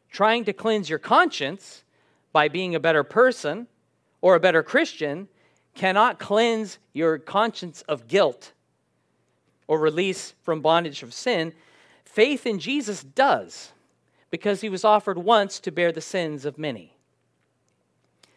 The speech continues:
says, "To those who eagerly wait for him, he will appear a second time apart from sin for salvation." As a kid, I always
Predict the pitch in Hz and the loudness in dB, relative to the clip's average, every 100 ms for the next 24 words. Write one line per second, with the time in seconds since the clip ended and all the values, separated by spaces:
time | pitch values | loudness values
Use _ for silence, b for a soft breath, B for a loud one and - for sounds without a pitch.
0 | b - 160 - 185 208 247 - 233 196 | b -4 -4 -2 0 4 4 0 -8 -6
1 | 208 196 185 180 202 202 190 214 233 202 | -4 -2 -2 0 0 0 -4 -2 -2 -2
2 | 196 190 185 196 180 - 190 185 214 214 | 0 2 0 -2 -4 -4 -6 -6 -4 -4
3 | 190 - 165 - 185 226 - - 190 175 | -4 -2 -2 0 0 0 -2 -6 -6 -6
4 | - 294 202 196 b b b _ 170 165 | -12 -10 -8 -10 b b b _ 0 0
5 | - 196 202 240 - 113 - _ _ _ | 0 0 0 -4 -8 -16 -20 _ _ _
6 | b b b b 214 285 - - 247 233 | b b b b -4 -4 -8 -4 0 2
7 | 156 147 185 175 147 | 2 2 0 -2 -6